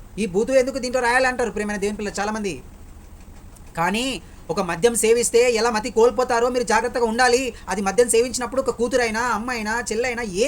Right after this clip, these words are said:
తేడా మనకు కనిపించదు. జాగ్రత్త పడాలి, మద్యం జోలికి వెళ్ళకూడదు అని చెప్పేసేటువంటి విషయంలో దేవుడు జరిగిందే రాయించిండు. ప్రియమైన దేవుని పిల్లలారా, జరిగిందే రాయించిండు.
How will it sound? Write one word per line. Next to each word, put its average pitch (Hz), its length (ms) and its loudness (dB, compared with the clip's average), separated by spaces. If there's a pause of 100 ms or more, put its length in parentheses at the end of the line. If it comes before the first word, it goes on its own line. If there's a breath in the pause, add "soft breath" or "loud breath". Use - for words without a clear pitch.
(100)
తేడా 262 280 2
మనకు 226 200 -8
కనిపించదు. 220 440 -4 (320 loud breath)
జాగ్రత్త 233 340 2
పడాలి, 240 260 0
మద్యం 196 240 -4
జోలికి 220 240 2
వెళ్ళకూడదు 202 380 -4
అని 190 120 -4
చెప్పేసేటువంటి 175 520 -8
విషయంలో 254 260 -2 (320 loud breath)
దేవుడు 202 240 2 (220)
జరిగిందే 240 380 0
రాయించిండు. 262 360 -4
ప్రియమైన 175 300 -8
దేవుని 151 200 -6
పిల్లలారా, 135 300 -12 (720)
జరిగిందే 233 340 0
రాయించిండు. 226 360 -4